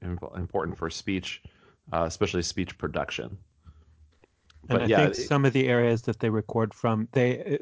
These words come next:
Speaker 2: this is part of unpacking this article too, is they u-, there's a lot of abbreviations and,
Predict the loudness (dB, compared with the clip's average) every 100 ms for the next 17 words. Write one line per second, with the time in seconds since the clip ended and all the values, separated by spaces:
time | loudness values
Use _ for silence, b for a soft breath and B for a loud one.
0 | -4 0 2 2 0 2 2 2 0 -2
1 | -4 -4 -4 -4 -8 -6 -4 -4 -4 -8
2 | -4 -4 -4 -6 -12 b b b b -2
3 | 0 2 0 0 0 2 4 2 0 -2
4 | -2 -2 -4 -4 -2 0 0 0 -2 -2
5 | -4 -6 -6 -6